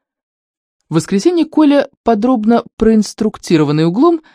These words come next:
поднялся на улицу со станции метро "Беговая". Казалось, мелкий снег вымётывало не с тёмного неба, а прямо из розовых фонарей.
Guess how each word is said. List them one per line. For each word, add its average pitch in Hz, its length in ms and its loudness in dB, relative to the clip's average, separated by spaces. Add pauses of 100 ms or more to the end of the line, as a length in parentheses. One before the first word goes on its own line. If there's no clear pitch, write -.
(360)
поднялся 269 480 -2
на 233 160 4
улицу 262 360 0
со 208 120 -6
станции 190 360 -2
метро 175 300 0
"Беговая". 185 760 0 (640)
Казалось, 226 400 0
мелкий 208 300 0
снег 254 400 -4
вымётывало 190 680 0
не 190 160 0
с 175 100 -8
тёмного 208 340 0
неба, 165 280 2
а 156 40 0
прямо 202 280 0
из 165 80 0
розовых 180 340 0
фонарей. 190 600 -6